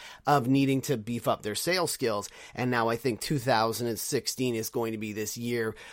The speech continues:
where people get a lot more serious about how and why to sell effectively. And so we're gonna go through some stats and some predictions and stuff today to kinda help you get your mind in the right place. Now, I do wanna do a shout out to, um,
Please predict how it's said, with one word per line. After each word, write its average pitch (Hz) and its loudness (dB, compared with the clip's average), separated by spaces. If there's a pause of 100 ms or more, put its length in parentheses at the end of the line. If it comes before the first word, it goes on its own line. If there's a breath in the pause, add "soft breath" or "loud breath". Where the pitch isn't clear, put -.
where 151 4
people 131 -2
get 117 0
a 117 0
lot 107 2
more 104 -4
serious 131 2
about 120 4
how 107 2
and 113 -2
why 101 0
to 113 -8
sell 87 -4
effectively. 104 -2 (300 loud breath)
And 131 -2
so 170 2
we're 175 6
gonna 165 6
go 147 8
through 143 -6
some 131 -4
stats 107 0
and 110 -2
some 113 -2
predictions 107 -6
and 104 -6
stuff - -2
today 98 -4
to 127 -2
kinda 123 -2
help 113 -2
you 117 -2 (320 loud breath)
get 131 2
your 156 4
mind 120 2
in 113 -4
the 110 -4
right 104 -4
place. 120 0
Now, 127 2
I 123 2
do 139 2
wanna 123 4
do 131 0
a 120 0
shout 135 6
out 135 2
to, 135 0
um, 117 0